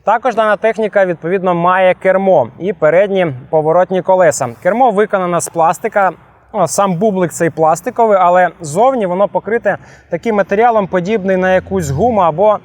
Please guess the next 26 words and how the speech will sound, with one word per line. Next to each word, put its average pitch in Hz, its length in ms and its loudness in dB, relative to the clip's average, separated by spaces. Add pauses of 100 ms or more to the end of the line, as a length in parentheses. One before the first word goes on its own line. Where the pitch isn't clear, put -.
е, 165 40 -8 (280)
soft 190 360 -2
touch 190 280 0
пластик, 196 540 -2 (220)
тому 185 200 -2
що 196 120 -4
його 185 140 2
дуже 175 360 0
приємно 180 540 0
тримати 190 460 -2
в 190 60 -4
руках 233 460 -2
і 220 100 -2
воно 180 280 0
так 180 220 -4
не 190 160 0
просковжує. 135 760 -2 (640)
Далі, 185 380 0
що 214 160 -2
я 226 40 4
вам 214 80 -4
хочу 196 220 -2
сказати, 170 440 0 (280)
керування 220 680 2
відбувається 180 800 0
без 196 520 0